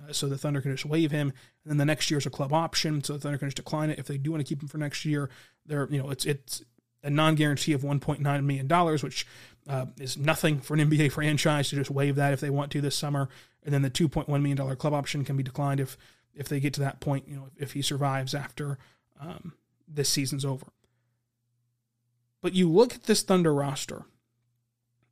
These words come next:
and you've got your own first-round pick and Washington's second-round pick. And as it's trending right now, that Washington second-round pick will be a very valuable one. It will not be one that you just kick down the road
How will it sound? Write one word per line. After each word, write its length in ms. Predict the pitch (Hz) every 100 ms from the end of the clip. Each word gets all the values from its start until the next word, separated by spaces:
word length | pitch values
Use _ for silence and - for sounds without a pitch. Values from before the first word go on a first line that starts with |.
| _
and 240 | 147 147
you've 160 | 151 135
got 300 | 151 143 - _ _ _ _ _ _ _ _
your 260 | 147 151 185
own 140 | 254
first-round 440 | 220 202 - 170
pick 260 | 147 139 - _
and 180 | 151 147
Washington's 440 | 156 147 156 143
second-round 360 | 143 - 147 156
pick. 200 | - -
And 160 | 143 - - _ _ _
as 140 | 151 151
it's 100 | -
trending 320 | - 165 156
right 140 | 151
now, 160 | 143 139
that 140 | 143
Washington 440 | 143 147 143 156 147
second-round 360 | 147 151 139
pick 120 | 165
will 60 | 151
be 80 | 147
a 60 |
very 180 | 147 156
valuable 320 | 151 151 127
one. 120 | 170 - - _
It 60 | -
will 80 | 143
not 200 | 151 151
be 120 | 156
one 140 | 143
that 60 | 147
you 60 | 135
just 180 | 139
kick 140 | - 147
down 140 | 143
the 60 | 139
road 340 | 147 147 135